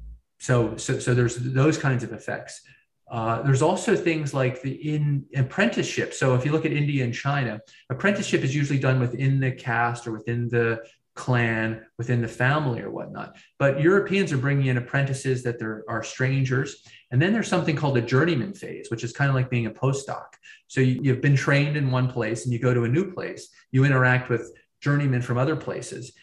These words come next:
And that seems like a very ripe area for new crafts and new ways of doing s-, the same crafts to crop up. And you're not gonna do that unless there's some degree of norms about dealing with strangers and you can't be too nepotistic and all those kinds of things need to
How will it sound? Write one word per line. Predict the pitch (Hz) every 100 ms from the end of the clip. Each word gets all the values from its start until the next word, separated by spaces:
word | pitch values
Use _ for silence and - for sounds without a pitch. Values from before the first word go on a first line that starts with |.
| _ -
And | 131 131
that | 139 143
seems | 180 160
like | 143 131
a |
very | 120 131 135
ripe | 120 123 127 123
area | 120 120 117
for | 117 117
new | 127
crafts | 135 - 117 117 120 - -
and | 110
new | 120
ways | 123 120 107
of | 98
doing | 120 117
s-, | - - 113
the | 107
same | - 117 127
crafts | - - 117 - - - _ -
to | 117 - _ -
crop | 123 - -
up. | - - - - -
And | 151
you're | 170
not | 240
gonna | 240 175
do | 160 190
that | 156
unless | 135 139 135
there's | 135 127
some | 165 165
degree | 160 147 143
of | 139
norms | 123 127 135 131
about | 127 117 113 -
dealing | 127 120
with | 110
strangers | - 139 139 139 127 131 127 123
and | 113
you | 107
can't | 120 113
be | 107
too | - 110
nepotistic | 107 - - 143 - 127 123
and | 113 - _ _ -
all | 139
those | 139 135
kinds | 139 131
of | 123
things | 131 135 127
need | 131 127
to | 127